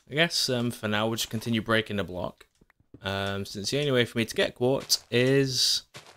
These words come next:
through going through the Twilight Forest. So I need to get one diamond.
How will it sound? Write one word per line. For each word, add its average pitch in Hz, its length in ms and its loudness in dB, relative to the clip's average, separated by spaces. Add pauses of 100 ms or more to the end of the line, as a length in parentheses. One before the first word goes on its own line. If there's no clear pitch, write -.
(880)
through 139 140 2
going 151 160 4
through 175 140 -2
the 165 100 -4
Twilight 196 300 2
Forest. - 560 2 (100)
So 139 200 6
I 156 60 8
need 175 160 4
to - 60 -12
get 165 140 2
one 135 320 2
diamond. 165 480 0